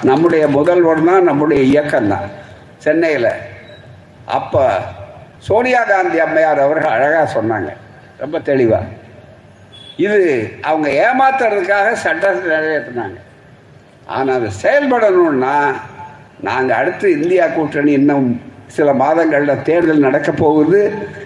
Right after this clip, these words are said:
இந்தியாவுல நாம வெற்றி பெற போகிறோம். வந்த உடனே எங்கள் முதல் வேலை இந்த சட்டத்தை அமல்படுத்துவதுதான்.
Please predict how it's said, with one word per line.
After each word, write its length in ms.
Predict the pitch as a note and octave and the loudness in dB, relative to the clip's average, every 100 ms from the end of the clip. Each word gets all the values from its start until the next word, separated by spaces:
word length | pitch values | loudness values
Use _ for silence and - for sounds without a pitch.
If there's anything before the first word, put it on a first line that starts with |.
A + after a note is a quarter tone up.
| - | -2
இந்தியாவுல 540 | C#3+ F3 E3+ D#3+ D#3 | 0 4 4 4 4
நாம 280 | D3 C#3+ C#3+ | 2 2 0
வெற்றி 280 | C3+ D3+ G3 | 0 0 2
பெற 200 | F3+ E3+ | 2 2
போகிறோம். 880 | E3 E3 E3 E3 F#3+ F3+ - - - | 2 2 4 4 4 2 -2 -8 -4
வந்த 340 | B2 D#3+ F3 | 0 2 2
உடனே 260 | E3 E3 E3+ | 2 2 2
எங்கள் 240 | D3 C#3+ | 2 0
முதல் 480 | B2+ D3+ G3 A3 G#3 | 2 2 4 2 4
வேலை 380 | F#3 F3 F#3 G3 | 4 4 4 2
இந்த 260 | E3+ D#3+ | 2 0
சட்டத்தை 640 | C#3 D3 D3 F#3 F3+ E3 F#3+ | 2 0 0 2 0 4 2
அமல்படுத்துவதுதான். 1400 | E3 B2 D#3+ F#3+ E3+ E3+ E3 E3 D3+ C#3 C3+ C3+ C3 | 4 2 2 2 2 0 0 2 4 4 2 2 2